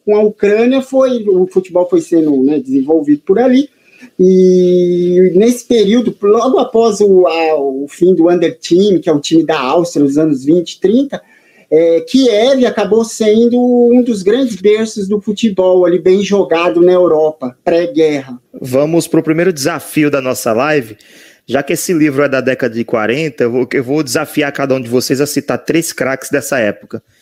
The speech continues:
Speaker 2: Pode ser bra-, do Brasil, pode ser do Cruzeiro, pode ser, é, é, da Europa, que vocês acharem melhor.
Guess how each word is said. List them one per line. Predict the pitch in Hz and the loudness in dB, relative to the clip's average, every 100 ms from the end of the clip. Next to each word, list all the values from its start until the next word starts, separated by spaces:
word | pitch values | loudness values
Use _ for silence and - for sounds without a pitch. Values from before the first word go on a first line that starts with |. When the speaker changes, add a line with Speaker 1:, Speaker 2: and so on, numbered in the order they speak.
| _ _ | _ _
Speaker 2:
Pode | 131 127 | -4 -2
ser | 143 | -2
bra-, | 123 117 | -2 -4
do | 104 110 | -4 -2
Brasil, | 104 95 139 165 | -2 -2 0 0
pode | 151 123 110 | 0 -4 -4
ser | - 131 | -4 -4
do | 117 | -4
Cruzeiro, | - 107 101 127 165 165 - | -8 -10 -4 -2 0 0 -2
pode | - 120 - | -4 -6 -4
ser, | - 120 110 _ - _ _ | -2 -2 -2 _ -20 _ _
é, | - 107 - 110 101 | -4 -2 0 -2 -4
é, | |
da | 107 | -2
Europa, | 113 101 117 156 151 139 131 _ _ _ _ | -2 0 0 0 -2 -4 -6 _ _ _ _
que | 123 | -6
vocês | - 127 | -4 -2
acharem | 135 131 131 | -2 -2 -2
melhor. | 143 147 110 92 | -2 -2 -4 -6